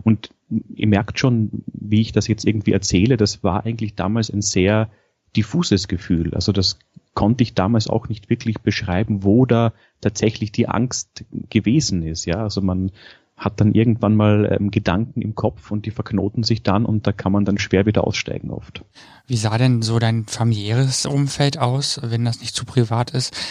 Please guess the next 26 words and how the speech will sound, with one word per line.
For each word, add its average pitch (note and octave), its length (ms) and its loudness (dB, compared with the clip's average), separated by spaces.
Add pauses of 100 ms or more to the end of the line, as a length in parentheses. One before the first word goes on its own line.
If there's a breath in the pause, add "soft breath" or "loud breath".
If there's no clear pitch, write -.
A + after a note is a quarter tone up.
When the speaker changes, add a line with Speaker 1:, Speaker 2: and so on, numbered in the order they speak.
(120 loud breath)
Speaker 2:
Also A2 340 0 (240)
kann B2 140 2
es B2 80 4
auch A2 140 -2
daran A2 320 0
gelegen C3+ 360 2
haben, C3 220 2
dass B2 200 0
du B2 280 2 (160)
so A#2 300 -2
ein A2 80 -6
bisschen B2 220 2
mit B2 120 4
dir A#2+ 100 2
alleine A#2 380 2
warst, C#3 340 0 (120)
als C3+ 200 -6
du C#3+ 60 -2
vierzehn C#3+ 380 -2
warst? D3 320 -8 (1300 loud breath)
Speaker 1:
Das - 160 0
Interessante B2 560 2
ist C#3+ 160 0
ja, C3 80 0
dass, A2 380 -2
ähm, G2+ 260 -2